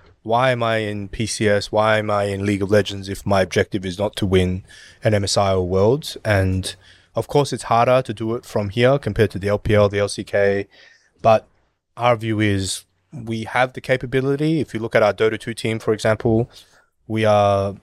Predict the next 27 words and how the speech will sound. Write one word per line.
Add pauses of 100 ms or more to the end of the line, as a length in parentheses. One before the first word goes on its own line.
(120)
probably
top
three
in
the
world
from
S
E
A,
which
is
historically
is
a
region
that
has
never
done
that, (540)
but (600)
it's
possible
with
the
right